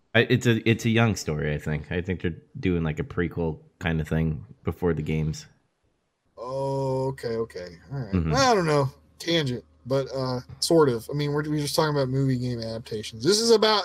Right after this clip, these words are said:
Speaker 2: game adaptations to something.
Speaker 1: Well, I mean, I was bringing it up in the,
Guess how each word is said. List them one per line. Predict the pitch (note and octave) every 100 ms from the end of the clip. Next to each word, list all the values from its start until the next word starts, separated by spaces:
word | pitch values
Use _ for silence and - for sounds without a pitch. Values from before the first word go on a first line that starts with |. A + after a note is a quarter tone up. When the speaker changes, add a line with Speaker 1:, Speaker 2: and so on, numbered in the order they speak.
| F3+ E3+
Speaker 2:
game | F#3 G3 E3+
adaptations | E3 E3+ D#3+ - E3 C#3 D3+ C#3
to | D3
something. | E3+ D#3 B2 A#2 G2 _ _ _ _ _
Speaker 1:
Well, | E3 F3+ D#3+ C#3
I | D#3
mean, | D#3+ D3+ C#3+
I | C#3
was | C#3 A#2+
bringing | C3 B2+ A#2
it |
up | A2 A2
in | G2+
the, | F#2+